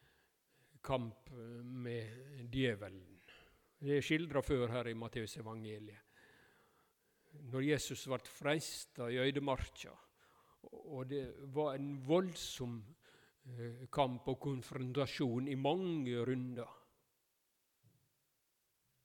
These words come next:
Og så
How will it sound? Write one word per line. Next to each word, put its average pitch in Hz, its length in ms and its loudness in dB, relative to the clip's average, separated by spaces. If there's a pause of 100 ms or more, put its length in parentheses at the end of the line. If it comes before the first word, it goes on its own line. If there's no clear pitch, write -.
(2750)
Og 139 220 -10
så 135 320 -2